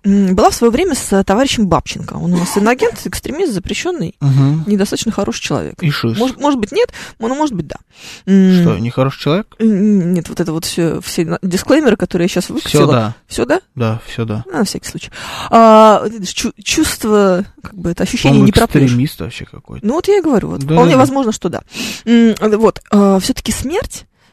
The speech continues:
Speaker 1: это какая-то же ведь кульминация жизни
Speaker 2: Мгм.
Speaker 1: должна быть. И если ты ее, э, ну вот, вот таким вот образом опошливаешь,
Speaker 2: Мгм.
Speaker 1: то все как будто бы, э, бросает тени на всю твою жизнь.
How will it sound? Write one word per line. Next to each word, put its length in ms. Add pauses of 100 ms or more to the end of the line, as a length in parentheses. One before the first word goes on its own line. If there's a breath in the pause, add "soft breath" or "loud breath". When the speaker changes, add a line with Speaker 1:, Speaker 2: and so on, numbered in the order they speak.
Speaker 1:
это 180
какая-то 420
же 160
ведь 180 (140)
кульминация 720
жизни 420 (560)
Speaker 2:
Мгм. 300
Speaker 1:
должна 340
быть. 320
И 100
если 280
ты 320 (320 loud breath)
ее, 500 (540 soft breath)
э, 460 (1120)
ну 80
вот, 360 (320)
вот 140
таким 280
вот 160
образом 360
опошливаешь, 760 (420)
Speaker 2:
Мгм. 300 (520)
Speaker 1:
то 140
все 320
как 160
будто 300
бы, 200 (320 loud breath)
э, 140
бросает 380
тени 200
на 80
всю 140
твою 200
жизнь. 320